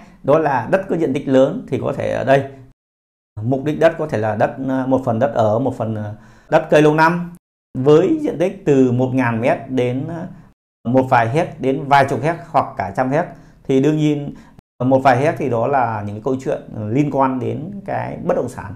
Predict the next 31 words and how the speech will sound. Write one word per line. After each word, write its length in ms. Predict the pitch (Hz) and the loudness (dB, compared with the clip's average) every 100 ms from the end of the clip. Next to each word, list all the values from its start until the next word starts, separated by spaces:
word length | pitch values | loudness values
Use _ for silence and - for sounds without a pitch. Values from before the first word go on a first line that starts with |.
| 117 | -8
gắn 200 | 113 131 | -6 -4
liền 220 | 127 98 | -6 -6
với 420 | 104 120 131 135 139 143 - - _ _ _ _ - | -8 -8 -8 -8 -10 -14 -16 -20 _ _ _ _ -2
nông 160 | 131 139 | 0 4
nghiệp, 180 | 139 135 - - | 4 2 -10 -12
hoặc 240 | - 127 - - | -6 -6 -6 -6
là 120 | 107 | -4
liên 220 | 110 117 | -2 -2
quan 160 | 120 117 | -2 -2
đến 140 | 123 135 | -2 -2
câu 100 | 127 | -2
chuyện 160 | 139 - - 113 | -2 -6 -8 -6
liên 140 | 107 | -4
quan 160 | 110 107 | -4 -6
đến 120 | 110 | -6
an 240 | 127 131 | -4 -2
ninh 160 | 127 117 | -2 -2
lương 120 | 113 | -2
thực. 200 | 120 - - - | -4 -6 -10 -8
Và 180 | 110 101 | -2 -2
chúng 120 | 110 | -2
ta 140 | 127 113 | -4 -2
thấy 140 | 120 | -2
rằng 180 | 123 113 - - - | -4 -6 -8 -18 -12
cái 340 | 92 101 135 143 | -8 -4 -6 -4
trend 300 | - 170 156 156 - | 2 4 4 0 -8
về 360 | 110 113 101 101 | 0 0 0 -2
an 220 | - 113 | -2 -2
ninh 120 | 117 | -2
lương 100 | 117 | -2
thực 160 | 117 | -2